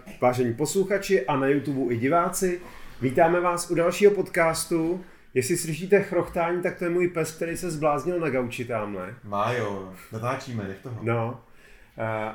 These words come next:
Speaker 1: ale a vůbec samozřejmě jsou tady kolem zvířata, některý už mi psali z vás na YouTube, že je to v pohodě, že vám to nevadí, tak snad, eh, nebudou, snad nebudou, eh,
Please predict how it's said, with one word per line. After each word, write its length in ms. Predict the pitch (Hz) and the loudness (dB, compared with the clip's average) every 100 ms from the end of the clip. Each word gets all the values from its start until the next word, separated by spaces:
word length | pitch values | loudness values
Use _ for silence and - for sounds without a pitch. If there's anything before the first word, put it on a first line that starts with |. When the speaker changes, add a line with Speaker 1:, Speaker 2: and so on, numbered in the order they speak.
| - | -2
Speaker 1:
ale 380 | 131 147 156 156 | 0 4 4 2
a 220 | 135 117 - | 0 -6 -8
vůbec 320 | 131 143 170 170 | -6 2 2 4
samozřejmě 360 | 156 156 165 | 0 0 -2
jsou 160 | 151 151 | -4 -4
tady 160 | 160 | -4
kolem 220 | 165 156 123 | -2 0 0
zvířata, 520 | 120 151 175 175 160 | 0 0 0 2 2
některý 360 | 156 - 156 151 | 2 -2 -4 -4
už 120 | - | -4
mi 120 | 156 | -6
psali 320 | 127 151 147 | -6 -4 -4
z 40 | 131 | -2
vás 280 | 143 143 143 | -4 -4 -4
na 80 | |
YouTube, 320 | 139 135 139 123 | -2 -2 -4 0
že 80 | |
je 60 | 131 | 0
to 100 | 113 | 0
v 80 | - | -2
pohodě, 440 | 151 165 165 160 | 2 4 4 2
že 100 | 139 | 0
vám 180 | 131 117 | 0 -2
to 80 | 113 | 0
nevadí, 380 | 131 139 139 147 | 2 2 0 -4
tak 260 | 139 131 | -4 -4
snad, 360 | - 135 131 - | -4 -4 -4 -2
eh, 240 | 123 120 | 0 0
nebudou, 500 | 120 123 143 147 139 - - - - | 0 0 2 2 0 -6 -20 -20 -12
snad 280 | - 143 139 | 2 4 6
nebudou, 480 | 156 180 190 170 | 8 10 12 10
eh, 60 | - | 6